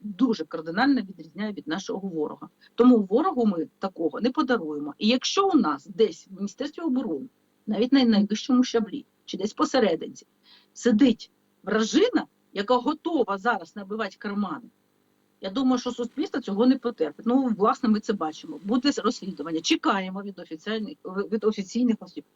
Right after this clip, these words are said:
Стосовно Халімона. Ви знаєте, минулий рік ми з вами обговорювали ситуацію, коли тоді ще голова, е, Нафтогазу Вітренко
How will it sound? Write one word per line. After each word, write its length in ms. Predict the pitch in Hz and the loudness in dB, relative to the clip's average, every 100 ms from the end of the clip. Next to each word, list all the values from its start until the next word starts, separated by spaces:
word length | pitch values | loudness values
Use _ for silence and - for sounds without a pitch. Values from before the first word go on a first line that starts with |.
| _ _ | _ _
Стосовно 460 | - 254 381 381 | -4 2 4 4
Халімона. 520 | 381 302 277 202 160 - _ _ _ _ _ _ _ _ _ _ _ _ _ _ _ _ _ _ _ _ _ - | 4 6 8 6 2 -8 _ _ _ _ _ _ _ _ _ _ _ _ _ _ _ _ _ _ _ _ _ -14
Ви 200 | - 247 | -4 0
знаєте, 340 | 247 370 392 339 330 - | 2 2 2 0 0 0
минулий 400 | 247 294 311 277 | 4 6 6 4
рік 260 | 254 302 302 - - - | 2 0 -2 -10 -12 -10
ми 140 | 247 233 | -6 -2
з 60 | |
вами 260 | 233 277 233 | 2 2 2
обговорювали 720 | 233 220 220 240 233 190 196 | 0 -2 -2 2 2 2 -6
ситуацію, 560 | 196 214 214 302 - 240 | -8 -4 0 0 -2 -8
коли 340 | - 208 226 - _ _ | -4 -2 -2 -4 _ _
тоді 340 | - 226 240 254 | -4 0 2 0
ще 220 | - 185 | 0 -8
голова, 500 | 175 214 208 220 190 | -4 -2 2 2 0
е, 40 | - _ _ _ _ _ _ _ _ _ _ _ _ _ _ _ _ _ _ - 202 190 185 190 | -2 _ _ _ _ _ _ _ _ _ _ _ _ _ _ _ _ _ _ -8 -4 -2 -2 -2
Нафтогазу 680 | 220 233 226 311 311 240 - _ _ _ _ _ - 175 | -2 0 2 2 2 -6 -10 _ _ _ _ _ -18 -10
Вітренко 560 | 190 220 226 269 247 | -8 0 0 0 -2